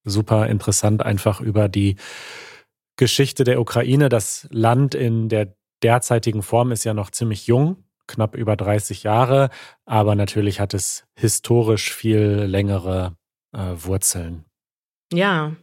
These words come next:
Speaker 2: Manuel, und ich hab, also ich, ich denke, es ist gut, wenn man sich sowas anguckt, um auch so ein bisschen die historischen Dimensionen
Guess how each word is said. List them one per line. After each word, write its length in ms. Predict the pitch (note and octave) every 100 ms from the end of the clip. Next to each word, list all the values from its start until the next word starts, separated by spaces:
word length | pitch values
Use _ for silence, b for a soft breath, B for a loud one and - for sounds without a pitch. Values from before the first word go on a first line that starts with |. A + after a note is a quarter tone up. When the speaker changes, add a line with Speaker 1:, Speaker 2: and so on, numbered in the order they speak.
| _ B B B B B B -
Speaker 2:
Manuel, 380 | F3+ G3 F#3+
und 100 | F#3
ich 140 | G3+ -
hab, 200 | A3 -
also 220 | G#3 G#3+
ich, 260 | G#3+ - -
ich 240 | G3+ -
denke, 240 | G#3+ A3 B3+
es 140 | A#3
ist 160 | G#3+ -
gut, 200 | A#3 G#3+
wenn 120 | G#3
man 120 | G3+
sich 140 | F#3 F#3
sowas 300 | F#3+ F#3 -
anguckt, 460 | F3+ F#3 G#3 -
um 160 | F3 F3+
auch 300 | D3+ D#3 E3+
so 120 | F#3
ein 100 | F3
bisschen 300 | F3 G3 F3+
die 140 | E3
historischen 720 | E3 E3 - E3+ F3 - F3 E3+
Dimensionen 920 | E3+ E3 D#3 D#3 D#3+ F#3 G3 G3+